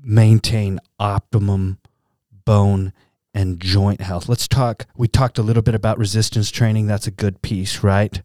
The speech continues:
I did some reading about two nutrients that affect these. One is calcium, one is vitamin D. Are these important, particularly as we get older and older?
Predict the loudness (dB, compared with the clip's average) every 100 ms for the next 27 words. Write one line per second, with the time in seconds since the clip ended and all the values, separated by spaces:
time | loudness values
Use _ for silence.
0 | _ _ _ _ -20 -20 _ -6 -4 -2
1 | -2 0 2 2 2 2 0 -10 _ _
2 | _ -12 -2 -2 -2 -8 -8 -2 0 0
3 | -2 -8 _ _ _ _ _ _ _ 0
4 | 0 0 -6 -10 -12 -12 -12 -12 -18 -20
5 | _ _ _ _ _ _ _ _ -8 -4
6 | -4 -4 -6 -8 -12 -12 -12 -16 -18 -8
7 | -2 -2 -2 -4 -8 _ _ _ _ -8
8 | -6 -6 -8 -8 -12 -14 -6 -4 -4 -8
9 | -8 -4 -4 -4 -6 -8 -10 -12 -12 -20
10 | _ _ 0 0 0 -2 -4 0 0 0
11 | 0 0 0 -2 -4 -16 -20 -20 -20 -8
12 | -6 -4 -4 0 2 2 0 -4 -2 -4
13 | -2 -6 -4 -6 -4 -2 -2 -2 -2 -4
14 | -6 -6 -6 -4 -4